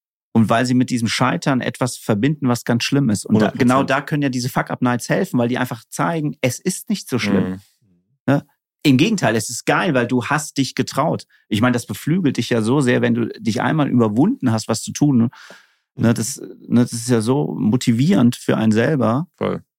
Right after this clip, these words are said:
Speaker 1: Egal, wie das Ergebnis hinterher ist. Einfach nur, dass man den Schritt gegangen ist.
Speaker 2: Ich glaub, also du kannst es jetzt auch so aus deiner Brille erzählen, weil du hast es gelebt, du hast, ne, ich,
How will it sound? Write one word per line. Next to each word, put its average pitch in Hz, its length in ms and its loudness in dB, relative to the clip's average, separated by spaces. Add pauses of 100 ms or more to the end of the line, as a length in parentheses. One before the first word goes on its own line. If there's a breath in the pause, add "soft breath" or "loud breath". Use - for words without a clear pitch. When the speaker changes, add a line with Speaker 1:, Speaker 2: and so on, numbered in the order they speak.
(160)
Speaker 1:
Egal, 139 300 2
wie 135 60 2
das 123 120 -2
Ergebnis 135 360 0
hinterher 95 360 -2
ist. - 180 -10 (100)
Einfach 123 240 0
nur, 127 100 4
dass 120 120 0
man 123 80 0
den 117 100 -2
Schritt - 200 -10
gegangen 104 380 -4
ist. - 220 -10 (760 loud breath)
Speaker 2:
Ich - 60 -20
glaub, 113 180 -2 (120)
also 107 140 0
du 98 120 0
kannst 131 240 -2
es 107 80 -4
jetzt 104 180 -2
auch 117 180 -2
so 107 200 -2
aus - 300 -6
deiner 107 280 -2
Brille 98 200 -2
erzählen, 110 440 -2
weil 95 140 0
du 85 140 -6
hast 95 140 -8
es - 140 -10
gelebt, 104 360 0
du 107 40 0
hast, - 200 -6
ne, 110 220 0
ich, - 120 -20